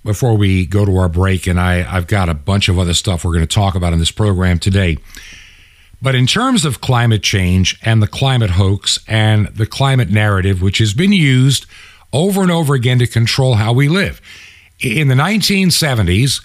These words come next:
it was Jimmy Carter saying, "Put your thermostat on sixty-eight and wear a sweater. Prices are gonna go up."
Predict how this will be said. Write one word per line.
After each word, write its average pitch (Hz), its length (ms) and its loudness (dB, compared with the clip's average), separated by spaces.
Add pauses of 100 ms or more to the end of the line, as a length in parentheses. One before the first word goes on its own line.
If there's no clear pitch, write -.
(300)
it 123 200 -2
was 120 440 0
Jimmy 190 300 0
Carter 139 380 -2
saying, 107 400 0
"Put - 200 -4
your 123 100 0
thermostat 151 520 0
on 104 120 0
sixty-eight 107 680 0 (380)
and 120 200 2
wear 131 160 2
a 123 40 0
sweater. 123 440 -2 (840)
Prices 135 460 0
are 131 60 0
gonna 120 200 2
go 110 200 2
up." 85 220 -4